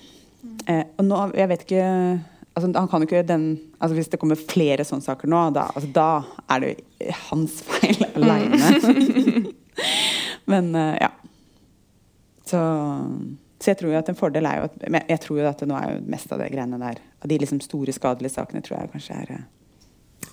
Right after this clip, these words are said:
Speaker 1: De er forbi,
Speaker 2: de tror de er forbi.
Speaker 1: forhåpentligvis.
Speaker 2: Mm.
Speaker 1: Mm.
Speaker 2: Jeg tror det.
Speaker 1: Så de vil rett og slett få, prøve å få litt mer fokus over på politikken nå.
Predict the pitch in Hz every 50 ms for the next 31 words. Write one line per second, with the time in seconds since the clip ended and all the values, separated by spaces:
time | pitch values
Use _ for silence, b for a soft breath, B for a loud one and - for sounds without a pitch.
0 | - _ - 208 196 185 185 - 190 180 185 185 185 196 - - - - 185 196
1 | 196 190 - 165 175 185 - - 180 - 190 202 - - 185 160 151 135 - 202
2 | 196 - - - - _ _ _ _ _ - - - 170 156 151 156 - b b
3 | b b b b b b b b b b b - - - 196 196 196 196 190 -
4 | 165 170 185 196 220 - 190 - 175 175 - - 190 180 175 170 165 - - -
5 | - 202 190 190 208 - - 190 185 175 175 175 185 185 - - 175 175 - -
6 | 180 - - 180 - 185 180 170 165 - 160 - - - - - 202 - - -
7 | - 214 220